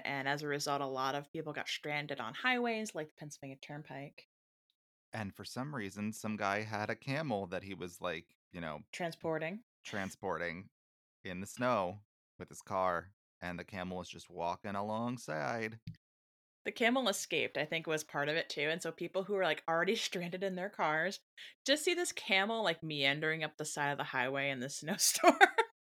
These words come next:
Speaker 2: He became a local celebrity, and it was kinda awesome.
Speaker 1: For sure, for sure. Well,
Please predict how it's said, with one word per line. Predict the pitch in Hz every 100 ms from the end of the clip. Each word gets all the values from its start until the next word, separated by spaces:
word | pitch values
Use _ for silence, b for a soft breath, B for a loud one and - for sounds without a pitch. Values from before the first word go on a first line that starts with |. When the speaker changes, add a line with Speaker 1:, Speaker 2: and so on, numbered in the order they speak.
| _ _ _ _ _ -
Speaker 2:
He | 113
became | 107 - 139
a | 120
local | 110 104 107
celebrity, | - 101 90 92 92
and | 90
it | 80
was | -
kinda | - 85
awesome. | 80 73 85 87 87 - _ _ _ _ _ _
Speaker 1:
For | 233
sure, | - 165 175 175
for | 180
sure. | 190 - 185 185 185 _ _ _ _ _ _ _ _ _ _
Well, | 208 208 202